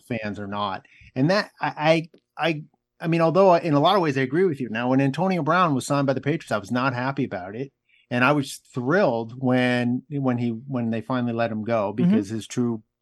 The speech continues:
Speaker 1: behavior continued, and he, you know, and there's a room for redemption, I, I believe,
Speaker 2: There is.
Speaker 1: for,
Speaker 2: Vi-,
Speaker 1: for
Speaker 2: uh, Mi-,
Speaker 1: anybody.
Speaker 2: Michael Vick, based on what we know as outsiders, I think is sort of the ultimate story of what I'm looking for from a-,
Speaker 1: Yeah.
Speaker 2: an athlete, which is contrition, punishment,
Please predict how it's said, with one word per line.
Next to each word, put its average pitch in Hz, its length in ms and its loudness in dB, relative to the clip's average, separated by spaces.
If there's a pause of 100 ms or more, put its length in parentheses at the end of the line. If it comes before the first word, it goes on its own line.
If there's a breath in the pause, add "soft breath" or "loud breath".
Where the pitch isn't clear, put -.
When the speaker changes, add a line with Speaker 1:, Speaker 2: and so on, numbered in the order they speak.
(140)
Speaker 1:
behavior 120 440 0
continued, 131 640 0
and 123 160 -2
he, 113 120 -6 (120)
you 135 80 -6
know, 110 180 -4 (260 loud breath)
and 254 120 4
there's 254 160 4
a - 20 0
room 220 240 6
for 208 160 2
redemption, 131 640 2
I, 123 300 -4
I - 20 0
believe, 117 480 -4
Speaker 2:
There 247 160 6
is. 285 100 -2
Speaker 1:
for, 170 200 -2
Speaker 2:
Vi-, 214 120 4
Speaker 1:
for - 80 2
Speaker 2:
uh, 214 40 4
Mi-, 208 40 0
Speaker 1:
anybody. 208 400 4
Speaker 2:
Michael 233 280 2
Vick, 214 340 -2
based 175 240 -2
on 180 160 -4
what 165 160 -2
we 180 140 -2
know 170 180 -2
as 160 140 -2
outsiders, 165 720 0
I 156 100 2
think 165 220 -4
is 160 100 -2
sort 208 160 2
of 202 80 0
the 165 60 0
ultimate 156 340 -2
story 160 280 -2
of 139 100 -2
what 156 120 4
I'm 143 160 2
looking 247 300 -2
for 117 300 -8
from 131 420 -2
a-, 135 80 -4
Speaker 1:
Yeah. 135 60 -2 (100)
Speaker 2:
an 147 80 0
athlete, 143 320 -2
which 147 200 -2
is 143 180 0
contrition, 170 960 -2
punishment, 160 640 -2